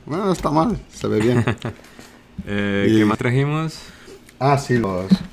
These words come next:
Speaker 1: y tenemos la, la esto.
Speaker 2: Ah, esto que te conse-, que te, te, te dieron esto.
Speaker 1: Ah, bueno, pues esto me lo dieron el año pasado, pero siempre se me olvida y hoy lo vi. Esto es, um,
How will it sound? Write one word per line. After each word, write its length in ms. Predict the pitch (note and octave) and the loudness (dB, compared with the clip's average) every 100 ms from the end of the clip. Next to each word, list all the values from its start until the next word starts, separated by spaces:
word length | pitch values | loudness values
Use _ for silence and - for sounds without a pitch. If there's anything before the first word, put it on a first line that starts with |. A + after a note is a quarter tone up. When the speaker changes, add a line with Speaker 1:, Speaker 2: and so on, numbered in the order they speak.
| - - - - - - | -18 -20 -20 -20 -20 -10
Speaker 1:
y 80 | A2 | -6
tenemos 360 | A#2+ G#2+ C3 B2 | -2 2 2 2
la, 260 | G#2 F#2 | 0 -2
la 180 | G2 A2 | -2 -2
esto. 300 | C3 - C#3 | -2 -2 0
Speaker 2:
Ah, 280 | B2+ D#3+ F3 | 2 4 4
esto 220 | G3 D#3+ | 2 0
que 80 | C3 | 0
te 120 | A#2 | 0
conse-, 320 | A#2+ A#2+ C3+ | -2 -2 -2
que 140 | A#2+ A#2 | -2 0
te, 380 | A#2+ A2+ A2 G2+ | 2 4 2 2
te, 560 | A2 G#2+ G#2 G2+ G2 | 2 2 2 0 0
te 160 | G2 G#2+ | 0 0
dieron 240 | D3+ D3+ | 0 0
esto. 220 | D#3+ C3 A2+ | -4 -4 4
Speaker 1:
Ah, 280 | F3 G3+ D#3+ | 6 8 6
bueno, 180 | F3 C#3+ | 4 2
pues 120 | A#2 | -2
esto 100 | - | -2
me 80 | C3 | 4
lo 80 | E3 | 6
dieron 160 | C3 | 6
el 80 | C#3+ | 6
año 80 | C#3+ | 4
pasado, 320 | A#2+ - E3+ | 0 4 6
pero 120 | A#2 | 6
siempre 160 | A#2+ C#3 | 2 0
se 100 | D3 | 4
me 60 | C#3 | 6
olvida 400 | B2 D#3 D#3+ D#3 | 8 8 8 8
y 100 | C3+ | 10
hoy 80 | |
lo 140 | C#3 C#3 | 8 8
vi. 180 | D3 - - - - - | 6 4 -4 -20 -12 -6
Esto 240 | C3+ G3 | 2 8
es, 260 | G#3 G#3 A3+ | 8 8 10
um, 280 | G#3 C#3 | 8 8